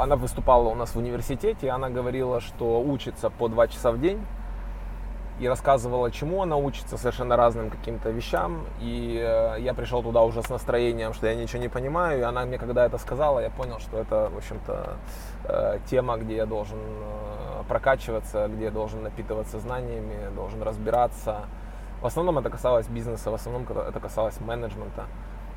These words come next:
Э, и в руки попали первые классические книжки «Богатый папа, бедный папа». Кстати, мне мама подарила эту книжку. Реально, мама пришла, сказала: «Смотри, сынок, вот, э, э, мы тут в Советском Союзе выросли, ты ещё так как бы плохо,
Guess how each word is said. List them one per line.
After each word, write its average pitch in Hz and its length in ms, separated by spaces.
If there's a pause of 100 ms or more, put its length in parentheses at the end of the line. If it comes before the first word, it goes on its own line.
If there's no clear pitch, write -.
(280)
Э, 95 420
и 139 460
в 117 60
руки 127 200
попали 117 320
первые 113 340
классические 110 600
книжки 139 640
«Богатый 110 420
папа, 104 280
бедный 104 300
папа». 175 320
Кстати, 117 240
мне 123 120
мама 107 300
подарила 101 440
эту - 240
книжку. - 260 (280)
Реально, 110 340
мама 110 260
пришла, 135 300
сказала: 110 240
«Смотри, 110 400
сынок, 104 400
вот, 113 140 (160)
э, 110 320 (480)
э, - 120
мы 123 140
тут - 160
в - 20
Советском 131 360
Союзе 175 360
выросли, 110 360
ты 104 100
ещё 120 160
так 110 140
как 113 120
бы 113 100
плохо, 123 340